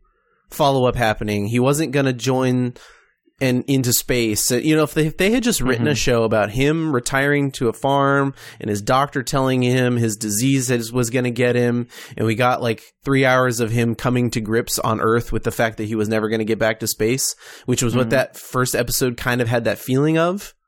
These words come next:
Speaker 2: Yeah, it did, for sure.
Speaker 1: I would watch that, too.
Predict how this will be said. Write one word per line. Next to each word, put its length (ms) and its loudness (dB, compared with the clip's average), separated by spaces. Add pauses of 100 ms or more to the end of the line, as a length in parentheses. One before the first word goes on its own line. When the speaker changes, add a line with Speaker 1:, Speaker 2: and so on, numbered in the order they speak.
(240)
Speaker 2:
Yeah, 280 0
it 80 -6
did, 320 -8
for 120 -8
sure. 340 -6 (500)
Speaker 1:
I 160 4
would 160 2
watch 300 2
that, 300 0
too. 360 0